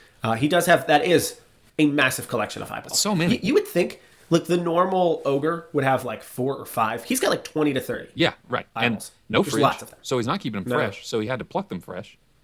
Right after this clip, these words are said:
Speaker 2: I don't know. Maybe
Speaker 1: Yeah.
Speaker 2: it's, maybe he is eating human beings at the beginning of this.
Speaker 1: He could be. He could be.
Speaker 2: Um, another question I had for you. You've seen Sing one and two, correct?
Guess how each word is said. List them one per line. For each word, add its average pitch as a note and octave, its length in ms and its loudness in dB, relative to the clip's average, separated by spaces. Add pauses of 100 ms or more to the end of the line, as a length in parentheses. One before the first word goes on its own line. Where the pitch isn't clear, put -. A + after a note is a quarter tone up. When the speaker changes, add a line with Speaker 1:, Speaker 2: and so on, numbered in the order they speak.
(340)
Speaker 2:
I - 40 -10
don't D#3+ 60 -4
know. A2 240 -6
Maybe A#2+ 120 -2
Speaker 1:
Yeah. A2+ 140 2
Speaker 2:
it's, - 160 -12
maybe A#3+ 200 -8
he C#4 160 -6
is F#3+ 100 -8
eating E3+ 300 -4
human D3 260 -6
beings C3 300 -8
at F#2+ 80 -16
the - 40 -14
beginning G2 300 -8
of D#2+ 60 -12
this. - 240 -16
Speaker 1:
He A2+ 80 -12
could - 180 -14
be. F#3 200 -12 (200)
He B2 80 -12
could D3 200 -8
be. E3 200 -8 (220)
Speaker 2:
Um, A2+ 340 -4
another C3+ 240 -2
question C#3 260 -2
I A#2+ 60 -2
had A#2 180 -4
for G#2+ 140 -6
you. G2 240 -4
You've - 180 -6
seen A#2+ 200 -4
Sing A2+ 400 -2
one G2+ 240 -6
and F#2 100 -10
two, F2+ 200 -12
correct? G2+ 360 -8